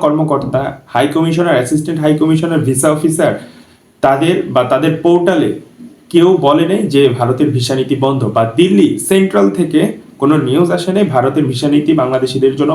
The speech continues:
বন্ধ করা হোক। ওয়েস্ট বেঙ্গলের কিছু নেতা বা ওয়েস্ট বেঙ্গলের কিছু মানুষ আছে,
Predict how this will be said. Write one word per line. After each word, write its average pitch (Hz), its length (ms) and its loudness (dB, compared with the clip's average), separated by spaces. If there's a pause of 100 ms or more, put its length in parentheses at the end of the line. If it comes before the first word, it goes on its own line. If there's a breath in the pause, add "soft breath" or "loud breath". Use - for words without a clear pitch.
বন্ধ 127 160 -2 (120)
করা 107 220 0
হোক। 98 120 -12 (580 loud breath)
ওয়েস্ট 160 280 2
বেঙ্গলের 190 400 2
কিছু 160 140 -2 (120)
নেতা 135 220 2 (100)
বা 123 120 2
ওয়েস্ট 123 260 0
বেঙ্গলের 135 320 2
কিছু - 120 -8 (120)
মানুষ 123 200 -2 (120)
আছে, 156 180 -4